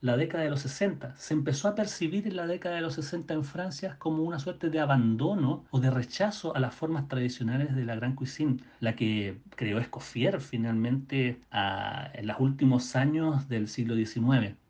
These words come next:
y que fue un canon prácticamente absoluto dentro de lo que es la culinaria francesa y también internacional. Ya sabemos que la llamada cocina internacional es básicamente cocina francesa con algunos enchapes de otros países,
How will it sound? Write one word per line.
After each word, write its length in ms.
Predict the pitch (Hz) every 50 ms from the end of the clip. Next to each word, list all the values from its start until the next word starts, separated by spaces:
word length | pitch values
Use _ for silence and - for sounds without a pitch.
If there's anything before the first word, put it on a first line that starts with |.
| _
y 100 | - 180
que 300 | 175 - 208 196 170 139
fue 260 | 139 - 160 160 160 -
un 160 | 139 120 110
canon 600 | - - - 135 139 147 151 143 143 139 139 - - - - _ _ _ _ _
prácticamente 960 | - 135 135 139 - - 123 117 110 110 113 123 135 135 - - 135 131 127 -
absoluto 840 | - - - - - - 127 113 117 156 208 220 - 151 123 120 117 - - -
dentro 560 | 120 107 104 127 123 123 - - 127 123 117
de 100 | 117 113
lo 120 | 107 110 110
que 100 | - 113
es 60 | 113
la 120 | 113 113
culinaria 420 | - 107 104 104 104 107 110 117 117
francesa 720 | - 127 110 104 104 - 147 151 139 - 127 117 131 - -
y 320 | - 135 165 185 190 190 151
también 500 | - - 95 98 101 110 120 127 127 139
internacional. 760 | 123 113 - 120 107 110 107 101 - - 107 117 117 107 - - - _ _ -
Ya 140 | 110 113
sabemos 480 | 110 - 117 107 107 117 127 131 127 -
que 280 | - - 104 101 98 98
la 100 | 95 95
llamada 480 | 98 98 101 107 110 110 104 104 - -
cocina 420 | - 131 - - 135 117 123 117 -
internacional 800 | 131 117 117 - 107 110 110 104 - - 104 101 101 110 131 135 - - - - - - - _
es 140 | - 117 110
básicamente 720 | 123 113 - - 117 - 95 101 101 101 101 - 107 98
cocina 320 | - 123 - - 107 107
francesa 460 | 107 - 104 95 - 113 110 - 110 -
con 160 | 104 98 95
algunos 400 | 92 92 104 104 104 101 - -
enchapes 600 | - 98 90 - - 113 - - 101 - - -
de 100 | 107 98
otros 160 | 95 - -
países, 420 | - - - - - 117 - -